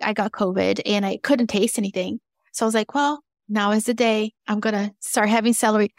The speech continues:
So I bought a bunch of celery and I was juicing it 'cause I also was not hungry, but I was like, "I'm just gonna take this opportunity to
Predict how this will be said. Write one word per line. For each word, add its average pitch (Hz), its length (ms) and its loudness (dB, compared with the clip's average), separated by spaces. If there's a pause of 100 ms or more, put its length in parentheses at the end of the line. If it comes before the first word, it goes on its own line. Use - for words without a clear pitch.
(140)
So 262 180 4
I 240 220 2
bought 247 240 4
a 247 40 0
bunch 233 220 0
of 262 60 2
celery 226 260 0
and 226 80 0
I 214 160 -2
was 220 220 0
juicing 226 520 0
it 208 200 -2
'cause 226 260 2
I 240 200 2
also 269 380 4
was 233 160 0
not 226 180 2
hungry, 226 300 2
but 226 140 2
I - 20 4
was 196 140 0
like, 185 180 -6
"I'm 196 120 -8
just - 160 -6
gonna 190 120 -4
take 226 180 -2
this 262 100 2
opportunity 285 540 2
to 226 260 0